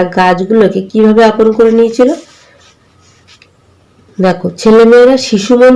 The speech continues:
থেকেই গাছগুলোকে নিজের সম্পত্তি বলে ভেবে নিয়েছিল। সব থেকে মজার বিষয় ছিল যে শিশুরা যখনই গাছে উঠবে বলে মনে করতো, তারা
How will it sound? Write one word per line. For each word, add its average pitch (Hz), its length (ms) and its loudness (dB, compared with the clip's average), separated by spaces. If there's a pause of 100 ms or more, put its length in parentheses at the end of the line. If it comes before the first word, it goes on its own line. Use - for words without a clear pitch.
থেকেই 233 300 0 (120)
গাছগুলোকে 214 560 0 (140)
নিজের 196 340 0
সম্পত্তি 226 480 -4
বলে 247 220 2
ভেবে 170 260 0
নিয়েছিল। 156 320 -4 (540)
সব 202 140 -2 (140)
থেকে 240 160 2 (120)
মজার 196 300 2 (100)
বিষয় 233 320 2
ছিল 220 160 2 (1400)
যে 196 80 2 (100)
শিশুরা 214 340 0 (120)
যখনই 226 380 2
গাছে 220 220 0
উঠবে 220 260 2
বলে 226 120 2 (140)
মনে 220 220 2
করতো, 220 180 -2 (100)
তারা 196 180 0